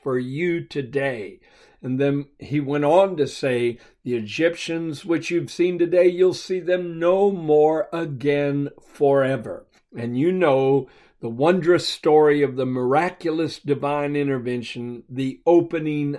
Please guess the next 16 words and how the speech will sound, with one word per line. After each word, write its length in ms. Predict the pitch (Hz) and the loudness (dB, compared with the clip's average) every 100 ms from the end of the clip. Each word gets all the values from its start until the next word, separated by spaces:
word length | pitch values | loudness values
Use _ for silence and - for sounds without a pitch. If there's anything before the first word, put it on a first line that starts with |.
| - | -6
of 180 | 139 | -4
the 120 | 127 123 | -4 -2
Red 300 | 135 131 110 | -2 -2 -6
Sea, 600 | - 139 127 120 113 - _ _ - | -8 -4 -2 -2 -6 -10 _ _ -6
and 180 | 139 139 | -2 0
the 80 | |
destruction 680 | 123 131 - 151 135 - 127 | -2 -6 -6 -2 -2 -2 -8
of 160 | 123 113 | -8 -6
Pharaoh's 400 | 135 127 123 120 | -4 -2 -2 -4
army. 480 | 123 117 110 90 - _ _ _ _ 143 | -4 -4 -6 -8 -16 _ _ _ _ -4
God 440 | 156 185 208 208 | 4 6 6 6
is 380 | 202 190 208 185 | 2 6 6 4
still 640 | - - 208 214 170 156 | -2 4 6 8 6 4
just 500 | 143 135 175 156 - | 0 0 0 0 -4
as 180 | 170 - | -6 -6
powerful 960 | - 196 196 190 151 - 131 135 160 | -8 0 2 2 0 0 0 2 0